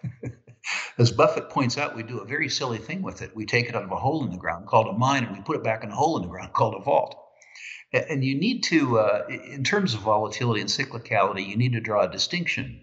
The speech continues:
between precious metals markets and industrial materials markets, but perhaps that'll be the subject of another interview sometime.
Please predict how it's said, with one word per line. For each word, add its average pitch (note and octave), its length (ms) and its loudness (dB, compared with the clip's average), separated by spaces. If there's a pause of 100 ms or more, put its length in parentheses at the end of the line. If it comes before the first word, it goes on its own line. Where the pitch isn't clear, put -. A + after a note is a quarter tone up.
(120)
between G2 580 0
precious - 340 2
metals F#2 320 -6
markets - 720 -2 (440)
and A2+ 140 6
industrial G2 500 -4
materials F#2+ 500 -2
markets, - 400 -6
but A#2+ 220 -6
perhaps G2+ 340 0
that'll G2 160 0
be F2+ 80 -4
the D#2+ 140 -2
subject F#2 400 0
of F2+ 80 -12
another F2 320 -6
interview G2 340 -4
sometime. - 320 -8